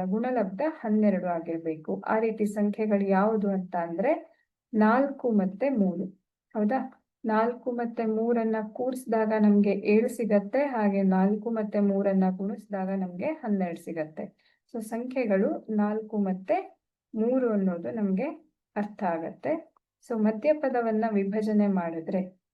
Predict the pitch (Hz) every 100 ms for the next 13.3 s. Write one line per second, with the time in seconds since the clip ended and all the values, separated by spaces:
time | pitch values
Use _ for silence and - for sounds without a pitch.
0 | _ - 233 220 202 214 214 - - 226
1 | 220 214 202 202 190 185 185 185 285 311
2 | _ _ _ - - - - 202 - -
3 | _ _ _ _ - 208 202 277 311 _
4 | 214 202 208 208 302 - 202 190 208 208
5 | 196 185 214 220 220 202 175 - 196 180
6 | 185 294 330 - _ _ - 233 330 285
7 | 214 214 233 254 262 294 277 262 233 226
8 | - _ _ 226 214 202 190 175 170 175
9 | 170 _ _ _ _ _ _ - 226 247
10 | 277 277 269 262 226 214 208 202 190 185
11 | 190 180 180 180 240 220 202 220 220 240
12 | 226 214 208 202 190 190 190 175 170 170
13 | 277 330 -